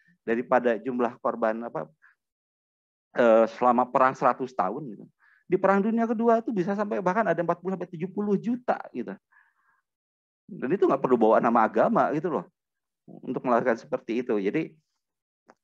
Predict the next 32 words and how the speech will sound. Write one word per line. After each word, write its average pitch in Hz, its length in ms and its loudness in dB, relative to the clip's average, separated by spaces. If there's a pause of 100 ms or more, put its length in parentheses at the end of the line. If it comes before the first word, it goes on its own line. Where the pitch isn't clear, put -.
(120)
eh, - 160 -10
ini, 220 320 0
ini 247 80 2
menjadi 156 320 0
suatu - 80 -8
pertanyaan 160 640 0
sebetulnya. 123 400 -10
Apakah 226 320 -4
memang 170 240 0
kita 131 240 -4
menjadi 101 320 -4
lebih 101 240 -4
baik 135 320 -2
gitu? 90 160 -10 (400)
Gitu. - 160 -20 (480)
Atau 180 160 -8
jangan 214 160 2
sebenarnya 208 320 0
kita 233 240 -2
tuh 254 240 -4 (400)
manusia 233 320 0
tuh, 247 160 -4 (440)
kalau 180 160 4
kata 190 200 2
Levi 208 160 -6
Strauss, 339 240 -8
ma-, 208 160 0
kemanusiaannya 240 640 2
begitu 151 400 -4
aja 131 160 -2
kok - 160 -8
sebetulnya. 107 400 -8